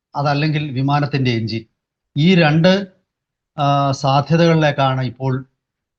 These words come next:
വിരൽ ചൂണ്ടപ്പെടുന്നത്. വിദഗ്ധർ തന്നെ പറയുന്ന അതാണ്. അപ്പൊ നമ്മൾ ചിന്തിക്കേണ്ടത് ആദ്യം,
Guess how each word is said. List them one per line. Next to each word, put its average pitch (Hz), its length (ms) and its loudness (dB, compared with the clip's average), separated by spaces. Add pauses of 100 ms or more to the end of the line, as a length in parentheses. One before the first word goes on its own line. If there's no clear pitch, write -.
(140)
വിരൽ 143 220 2
ചൂണ്ടപ്പെടുന്നത്. 113 640 -2
വിദഗ്ധർ 165 400 2
തന്നെ 196 300 4
പറയുന്ന 156 360 2
അതാണ്. 120 260 2
അപ്പൊ - 1120 -16
നമ്മൾ 151 240 0 (720)
ചിന്തിക്കേണ്ടത് 185 540 0
ആദ്യം, 160 760 2